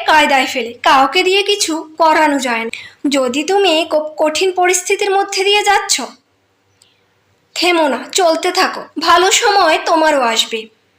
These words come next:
ছোট লক্ষ্য নিয়ে কখনো বড় হওয়া যায় না, আর ছোট মন নিয়ে কখনো মহান হওয়া যায় না। কেউ যদি তোমাকে ভালো না বলে, তাতে মন খারাপ করো না।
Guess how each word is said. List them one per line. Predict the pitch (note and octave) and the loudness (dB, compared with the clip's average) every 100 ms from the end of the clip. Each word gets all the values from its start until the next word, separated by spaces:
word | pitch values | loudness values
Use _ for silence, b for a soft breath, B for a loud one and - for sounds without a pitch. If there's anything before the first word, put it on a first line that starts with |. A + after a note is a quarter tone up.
| _ _ B B B | _ _ B B B
ছোট | - G#4 G#4+ | -4 -2 0
লক্ষ্য | G#4+ F#4 F4 F4 G#4+ | 2 2 2 -2 -2
নিয়ে | G#4 G4+ | 0 2
কখনো | G4 F#4+ G4 F4 E4 - | 2 0 0 0 -2 -4
বড় | D4+ D4 C#4+ | 0 0 0
হওয়া | C#4+ C4+ | 0 -2
যায় | A#3+ A3+ | -2 -4
না, | A3 A3+ - _ B B B - | -6 -10 -16 _ B B B 0
আর | G4 G4 D#4+ G#4 | 4 4 4 2
ছোট | - E4 C#4 | -2 -2 -2
মন | C4 C4+ C4 | 0 0 0
নিয়ে | D#4 F#4 | 0 0
কখনো | F#4+ G#4 A#4+ F4+ D#4+ - | 2 0 0 0 -2 -4
মহান | D#4+ E4+ E4 D#4+ | -2 0 0 -2
হওয়া | C#4 C4+ B3+ | -2 -2 -2
যায় | A#3+ A3+ | -2 -2
না। | A3+ A#3+ _ _ B B B | -6 -12 _ _ B B B
কেউ | - E4+ D#4 | -2 2 2
যদি | F4 G4+ | 0 -2
তোমাকে | G#4 A4+ G#4 G#4+ E4 G#4 | -2 0 0 0 0 0
ভালো | - G4+ E4 | 0 0 2
না | C#4 B3+ | 0 0
বলে, | A3+ A3+ A3+ B B B B - | -2 -6 -10 B B B B -4
তাতে | F4+ E4+ D#4+ D#4+ E4 - | 0 2 2 2 0 0
মন | E4 E4 | 2 2
খারাপ | E4+ - C#4+ - - | 2 0 0 -2 -6
করো | A#3+ A3+ | -6 -6
না। | A3 | -8